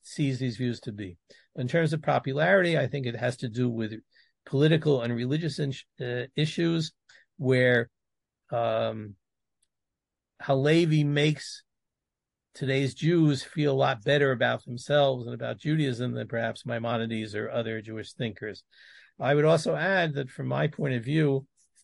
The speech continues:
uh, in the twelfth century, when the book was written, it was very good for encouraging Jews who felt that they were, um, despised and, uh, oppressed.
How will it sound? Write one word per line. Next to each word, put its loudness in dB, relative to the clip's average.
uh, 0
in -6
the -8
twelfth 0
century, -2
when -4
the -8
book -2
was -6
written, -4
it -4
was 0
very 4
good 0
for -4
encouraging 0
Jews 2
who -2
felt 2
that -8
they 0
were, 2
um, -6
despised 0
and, -8
uh, -6
oppressed. 0